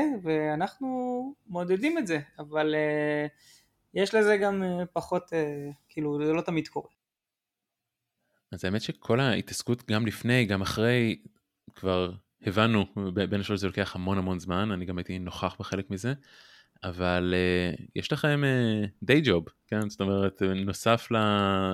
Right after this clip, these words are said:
Speaker 2: ל-, לתחביב המאוד יקר הזה בזמן, צריך גם, אה, איכשהו לעבוד ולתת תפוקה, ואיך אתם מצליחים לעשות את כל זה גם ולישון, לתפקד, חיי משפחה?
Speaker 1: אוקיי, אז כן, יש לנו day job,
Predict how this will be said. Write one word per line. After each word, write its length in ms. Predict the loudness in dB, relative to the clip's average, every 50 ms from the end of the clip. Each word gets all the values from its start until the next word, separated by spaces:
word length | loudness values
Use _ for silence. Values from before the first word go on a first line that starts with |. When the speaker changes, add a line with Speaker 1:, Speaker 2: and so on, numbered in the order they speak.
| 0
Speaker 2:
ל-, 160 | 2 2 2 4
לתחביב 520 | 2 2 -2 -4 -4 0 2 2 2 2
המאוד 640 | 0 0 0 0 -2 -4 -6 _ -2 0 2 2 2
יקר 260 | 2 2 4 4 4
הזה 160 | 4 4 2 0
בזמן, 340 | -2 -2 -2 0 -2 -2 -2 -6 _ _ -20 -20 -20 -20 -20 -20 _ _ _ _ _ _ _ _
צריך 340 | -4 0 0 0 0 0 -2
גם, 120 | 0 0 2
אה, 560 | 2 2 2 2 2 2 2 2 2 0 0 -4
איכשהו 260 | -6 -4 -2 -2 0
לעבוד 540 | 2 2 2 2 4 4 6 6 4 4 2
ולתת 640 | 2 2 2 2 0 -2 -2 -4 -4 -4 -4 -4 -4
תפוקה, 580 | -6 -8 -8 -10 -4 -2 0 2 2 2 0 -2 -2
ואיך 800 | -2 0 0 2 0 0 -2 -4 _ _ _ _ _ -10 -8 -6
אתם 100 | -6 -6
מצליחים 520 | -6 -6 -8 -8 -4 -2 -2 -2 -2 -2
לעשות 280 | -4 -6 -6 -6 -10 -10
את 80 | -10 _
כל 160 | -4 -2 -2
זה 240 | 0 2 2 0 0
גם 180 | 0 -2 -2 -2 -2 -2 -4 -6 -8 -10 -12 _ _ _ _ -12
ולישון, 320 | -10 -6 -4 -4 -2 -2
לתפקד, 400 | -4 -6 -8 -8 -2 -2 -2 0
חיי 140 | 0 -2 -4
משפחה? 440 | -4 -4 -6 -8 -6 -4 -2 -2 -4 -4 _ _ _ _ _ _ _ _ _ _ _ _ _ _ _ _ -20 _ _ -14 -14 -14 -14 _ _ _ -20 -20 -20 -20 -20 -20 -20 -20 -20 -20 -20 -20 -20 _ _ _ _ _ _ 0 0
Speaker 1:
אוקיי, 320 | 2 4 6 6 6 6
אז 160 | 6 4 2
כן, 240 | 4 4 4 4 4
יש 140 | 2 2 2
לנו 120 | 2 2
day 280 | 4 6 6 4 6 6
job, 300 | 6 6 6 4 0